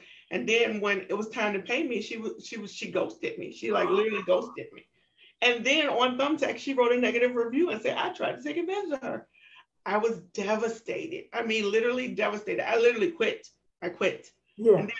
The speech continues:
Speaker 1: three months later, I was like, "Hold up, that ain't me. I don't quit."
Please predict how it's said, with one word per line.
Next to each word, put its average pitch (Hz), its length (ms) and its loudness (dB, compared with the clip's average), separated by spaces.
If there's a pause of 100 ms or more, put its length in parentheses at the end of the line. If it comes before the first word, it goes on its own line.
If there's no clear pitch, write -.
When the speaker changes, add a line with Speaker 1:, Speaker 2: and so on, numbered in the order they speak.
(140)
Speaker 1:
three 233 140 -2
months 220 200 0
later, 220 220 4
I 208 100 2
was 220 100 -2
like, 117 160 0
"Hold 415 360 -2
up, - 380 2 (160)
that - 280 2
ain't 285 160 2
me. 415 220 0 (120)
I 392 60 -2
don't 466 220 0
quit." - 380 4